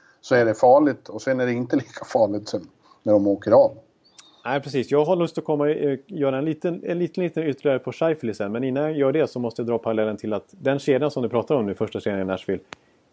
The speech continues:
Speaker 2: alltså f-, i fem mot fem-spelet mot Scheifele-kedjan så var de ganska dominanta, liksom.
Speaker 1: Ja.
Speaker 2: Alltså, det är de, det är de som, som för spelet när de två går i clinch, liksom. Eh,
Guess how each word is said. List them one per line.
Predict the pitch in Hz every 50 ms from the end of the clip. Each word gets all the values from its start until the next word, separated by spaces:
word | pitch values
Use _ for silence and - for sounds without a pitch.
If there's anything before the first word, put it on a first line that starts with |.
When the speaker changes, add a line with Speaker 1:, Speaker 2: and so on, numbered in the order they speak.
| _ _
Speaker 2:
alltså | - 110 113 - 131
f-, | 123 - - - -
i | 151 127
fem | - 143 127
mot | 123 147
fem-spelet | - 127 113 - - 160 143 127 -
mot | 135 156 196 180 127 - - - - _ _ _ _ _ - 180
Scheifele-kedjan | - - 147 131 110 - 113 110 - - 175 175 127 110 -
så | - 131
var | 120 117 139 143
de | 131
ganska | 123 113 107 - - 110 95 - _ _ _ _ _
dominanta, | _ 123 131 165 160 160 180 208 185 - - 92 - _ _ _ _ _ _ -
liksom. | 101 - - 87 - _ _ _ _ _ _
Speaker 1:
Ja. | 117 98 85 - -
Speaker 2:
Alltså, | 113 117 - -
det | 120 127
är | 135 127
de, | 139 139 - 143
det | 147
är | 139
de | 151 175 175
som, | - 147 131
som | - - - - - - 135 120
för | - - 160 156 143 117
spelet | - - 156 170 180 143 117 -
när | 113 110
de | 110 107 98
två | - 117 113 107 107 - - _ _ _ -
går | - 123 113 110
i |
clinch, | - - _ - 180 156 - - - 90
liksom. | 87 - - 82 - _ _ _ _ _ _ _ _ _ _ _ _ -
Eh, | 104 98 92 87 85